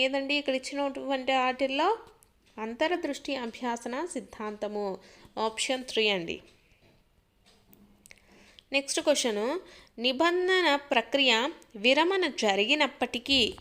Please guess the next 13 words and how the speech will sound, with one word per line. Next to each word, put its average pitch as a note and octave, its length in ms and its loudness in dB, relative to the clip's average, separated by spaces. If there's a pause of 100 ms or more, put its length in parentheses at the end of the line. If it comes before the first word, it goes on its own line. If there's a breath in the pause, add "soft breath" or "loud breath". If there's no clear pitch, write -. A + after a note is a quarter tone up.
(140)
అనుకోని D#4 520 0
విధంగా A#3 380 0 (360)
నిబంధిత D4 460 -2 (100)
ప్రతిస్పందన A3+ 680 -4 (340)
బయటపడటాన్ని A3+ 840 -2
ఏమంటారు G#3+ 520 -4
అనేసి G3+ 260 -6
వచ్చారు. F#3 360 -6 (680 loud breath)
ఆప్షన్స్‌లో D#4 520 -2
ఫస్ట్ A#3+ 220 -4 (140)
సామాన్యీకరణము, B3+ 920 -2 (460 loud breath)
విచక్షణ, A#3+ 540 -2 (420)
అయత్న C#4+ 300 0